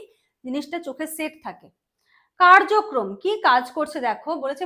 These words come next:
মোটর কার্যক্রম সূক্ষ্মভাবে সমন্বয় করা। এদের মোটর কার্যক্রম কি? কোনো কিছুকে সূক্ষ্মভাবে সমন্বয় করা। ভারসাম্য ও অঙ্গ বিন্যাস নিয়ন্ত্রণ করা, আমাদের বডির ব্যালেন্স, আমাদের অঙ্গের যে যে হাত পা মুভমেন্ট করছে এগুলোকে কন্ট্রোল করা,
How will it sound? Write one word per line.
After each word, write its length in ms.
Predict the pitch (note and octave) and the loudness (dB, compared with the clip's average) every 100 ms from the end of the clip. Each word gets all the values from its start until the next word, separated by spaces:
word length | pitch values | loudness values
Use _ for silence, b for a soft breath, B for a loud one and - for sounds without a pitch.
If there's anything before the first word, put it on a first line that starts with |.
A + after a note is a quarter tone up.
| C#4 | -6
মোটর 400 | B3+ D4 F#4+ G#4+ | -6 -4 -4 -4
কার্যক্রম 640 | G#4 C#4 C4 D#4+ E4 B3+ A#3 D4+ | 0 -2 -2 -8 -12 -12 -12 -12
সূক্ষ্মভাবে 800 | - F4+ F4+ - A4 D#4+ A#3 C#4+ | -12 -14 -14 -10 -8 -4 -6 -6
সমন্বয় 600 | - B3 A#3+ C4 C#4 C#4 C#4 | -8 -10 -8 -10 -8 -8 -8
করা। 180 | E3+ E3 | -10 -10
এদের 240 | F#3+ B3+ C#4+ | -12 -12 -10
মোটর 320 | A3+ G#3+ C#4 | -12 -10 -10
কার্যক্রম 480 | C#4 B3+ C#4+ D4+ D4+ | -6 -8 -8 -12 -12
কি? 100 | D4+ G4+ b b b | -12 -16 b b b
কোনো 120 | C#4 C#4+ | -8 -6
কিছুকে 280 | D#4 D#4 F#4+ | -8 -10 -12
সূক্ষ্মভাবে 720 | - D#4+ - - E4 C4 G#3+ G#4+ B B B | -10 -14 -12 -10 -6 -6 -4 -8 B B B
সমন্বয় 460 | - A#3 A#3+ A#3+ G#3 | -6 -6 -6 -6 -8
করা। 140 | F#3+ G3 | -8 -8
ভারসাম্য 580 | - C#4 C#4+ F#4+ F#4 F#4+ C#4+ | -2 -4 -2 -4 -2 -2 -2
ও 80 | C4+ - | -6 -4
অঙ্গ 260 | B3 C4+ D#4 A#3 | -4 -4 -8 -8
বিন্যাস 400 | B3+ C4 D4 D4+ | -10 -8 -10 -10
নিয়ন্ত্রণ 400 | B3 A#3+ A#3 B3 A#3 | -12 -12 -12 -16 -12
করা, 140 | A3 | -8
আমাদের 220 | G#3+ A#3 | -8 -10
বডির 360 | G#3+ G#3+ G#3 A#3 | -10 -8 -8 -8
ব্যালেন্স, 420 | G3+ G3+ G#3+ A#3 - b b b | -4 -4 -6 -12 -16 b b b
আমাদের 280 | A3+ B3 C#4+ A#3+ - - | -8 -4 -4 -6 -10 -2
অঙ্গের 420 | B3+ C4+ C#4+ F4 | -2 -2 -6 -6
যে 100 | B3 B3 | -6 -8
যে 100 | C#4 | -4
হাত 280 | D4 C#4+ D4 | -2 -4 -4
পা 100 | C#4+ C#4 | -4 -4
মুভমেন্ট 460 | B3+ A#3+ C4 D4 D4 | -4 -8 -6 -8 -10
করছে 220 | C4+ - | -14 -12
এগুলোকে 300 | A#3 B3 C4 | -12 -12 -14
কন্ট্রোল 460 | B3+ A#3+ G#3+ C#4+ D4+ | -12 -12 -12 -12 -10
করা, 220 | D4 C#4+ | -6 -6